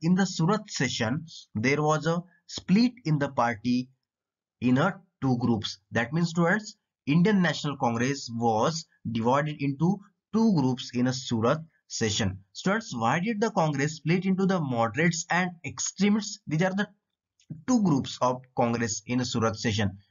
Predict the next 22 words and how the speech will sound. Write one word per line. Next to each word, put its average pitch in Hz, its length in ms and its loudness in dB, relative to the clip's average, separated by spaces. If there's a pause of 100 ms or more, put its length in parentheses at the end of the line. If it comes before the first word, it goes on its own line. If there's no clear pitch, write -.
(180)
moderates 117 580 -2
and 160 280 -2 (380)
extremists. 113 560 0 (260)
Why 151 200 0
did 196 180 -2
the 208 100 -2
Congress 180 340 0
split 175 240 0
into 175 300 2
moderates 147 560 0
and 135 360 -2
extremists? 135 720 -2
Listen, 120 380 -2 (240)
students, 147 460 -2 (380)
moderates 135 520 0
believed 147 440 2
in 196 120 4
the 196 100 2
policy 156 460 0
of 147 180 -2
settlement 120 600 0
of 120 160 -2